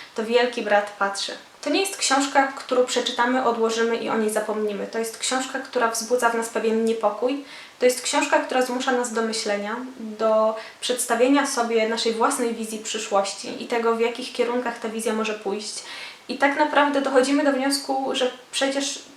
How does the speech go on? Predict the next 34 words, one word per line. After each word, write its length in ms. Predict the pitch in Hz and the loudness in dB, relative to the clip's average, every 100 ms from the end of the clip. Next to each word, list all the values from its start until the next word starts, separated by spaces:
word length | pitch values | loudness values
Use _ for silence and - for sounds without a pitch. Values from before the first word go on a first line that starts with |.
| - - - | -20 -12 4
taki 340 | 277 277 262 | 4 4 -2
system 800 | 254 - 254 - 254 247 254 247 | -4 -2 -2 0 0 0 0 -2
nie 160 | 247 262 | 0 0
jest 280 | 254 - - | -2 -4 -4
niczym 420 | 233 247 - 240 | -4 -2 -4 -2
niemożliwym 720 | 226 220 220 208 220 277 277 - - - - | -2 -2 -2 -4 -4 -4 -6 -8 -18 -12 -8
i 100 | 247 | -2
w 100 | - | 2
obecnym 520 | 240 277 - 247 233 | 4 4 2 -2 2
czasie, 400 | 220 214 220 202 - | 0 2 0 -2 -4
w 40 | |
obecnych 440 | 226 220 - 226 - | -2 -2 -2 -4 0
czasach, 320 | 240 - - - - | 0 2 -4 -8 -4
kiedy 220 | 233 214 | -2 0
ta 200 | 220 214 | -2 -2
cyfryzacja 600 | - 220 226 220 226 214 | -2 0 0 2 0 0
jest 120 | 220 | 0
na 60 | 220 | 0
bardzo 240 | 220 220 | 0 -2
wysokim 360 | 214 220 220 220 | -4 -6 -6 -4
poziomie, 400 | 214 214 214 262 277 - - - - - - | -4 -4 -4 -4 -6 -12 -16 -16 -16 -16 2
to 120 | 330 | 2
jest, 360 | 339 349 - - 254 - - | 4 0 -6 -8 -8 -10 -4
tak 160 | 302 302 | -2 0
naprawdę 380 | 302 311 294 | 4 4 4
ta 80 | 302 | 0
książka 360 | 294 302 - 277 | 2 2 2 2
zyskuje 420 | 262 - 285 294 | 0 0 2 4
na 80 | 262 | 2
aktualności 640 | 247 254 233 240 254 - | 2 4 4 4 -2 -4
z 60 | - | -2
każdym 360 | 226 220 226 220 | 0 0 0 2
rokiem. 300 | 214 208 - - - - - - | 2 -2 -8 -10 -16 -18 -16 -10
Dlatego, 720 | 226 240 247 226 226 233 233 | -2 -2 0 2 4 4 4